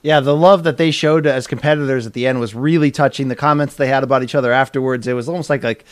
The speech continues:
a Gotti Ward type vibe in terms of, like, the respect they had in, in enduring that together with the, the heavy emotional,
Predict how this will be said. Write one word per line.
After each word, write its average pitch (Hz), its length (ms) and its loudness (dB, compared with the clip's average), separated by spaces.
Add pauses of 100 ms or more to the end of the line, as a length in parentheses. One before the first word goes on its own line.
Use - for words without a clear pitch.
(260)
a 135 80 -6
Gotti 170 340 4
Ward 170 340 4
type 151 200 4
vibe 147 420 2
in 143 80 0
terms 151 320 0
of, 127 140 0
like, 135 180 2
the 139 80 -2
respect 165 480 -2
they 143 120 0
had 135 220 2
in, 127 160 -4
in 139 140 -4
enduring 147 380 0
that 135 180 -2
together 143 600 2 (240)
with 147 220 -2
the, 135 360 2
the 135 160 -6
heavy 143 320 -2
emotional, 143 680 -2